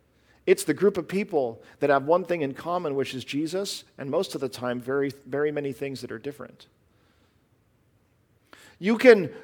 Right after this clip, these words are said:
grow in your faith and be challenged by and encouraged by a church family of people.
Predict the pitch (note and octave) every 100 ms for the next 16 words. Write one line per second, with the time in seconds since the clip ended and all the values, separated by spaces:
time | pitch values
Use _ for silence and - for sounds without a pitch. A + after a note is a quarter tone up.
0 | D3+ E3 F3+ C4 A#3+ G#3+ F#3 F3+ A3+ A3
1 | G3 F3+ F3 - F#3 G3 F#3+ C#3 C3 E3
2 | F3 A#2 A2 - _ - F3 F3+ - G3
3 | G3 C#3+ C#3+ D#3 F3 B2 A2+ A2 - _
4 | D#3+ D#3 G3+ F#3+ - G3 G#3 F#3+ C3 C3
5 | C#3 - G#3 - -